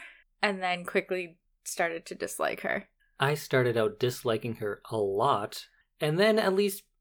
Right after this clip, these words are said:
Speaker 2: grew to be somewhat interested in her.
Speaker 1: Yes. Okay, that's a good way to put it.
Speaker 2: Yeah.
Speaker 1: Yeah, 'cause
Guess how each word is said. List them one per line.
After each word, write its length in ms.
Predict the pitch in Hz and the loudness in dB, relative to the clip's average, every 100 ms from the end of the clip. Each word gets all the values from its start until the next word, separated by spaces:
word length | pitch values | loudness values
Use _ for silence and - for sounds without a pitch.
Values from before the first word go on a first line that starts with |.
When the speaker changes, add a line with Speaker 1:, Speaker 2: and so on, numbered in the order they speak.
| _ | _
Speaker 2:
grew 340 | - 185 185 185 | 0 2 2 0
to 140 | 156 | -2
be 160 | 175 156 | -6 -2
somewhat 380 | 175 160 156 | -2 0 2
interested 560 | 143 135 - 101 - 104 | 2 0 -2 -6 -6 -8
in 120 | 104 | -8
her. 200 | - 104 - | -8 -14 0
Speaker 1:
Yes. 300 | 214 - - | 0 0 -4
Okay, 160 | 285 294 | -2 4
that's 160 | 320 330 | 2 4
a 40 | |
good 140 | 247 | 0
way 100 | 175 | 0
to 60 | - | -4
put 120 | - - | -6 -4
it. 380 | - - - - | 0 0 0 -6
Speaker 2:
Yeah. 80 | 113 117 - - | -16 -16 -20 -4
Speaker 1:
Yeah, 240 | 247 220 226 | 4 4 4
'cause 300 | 262 214 | 2 2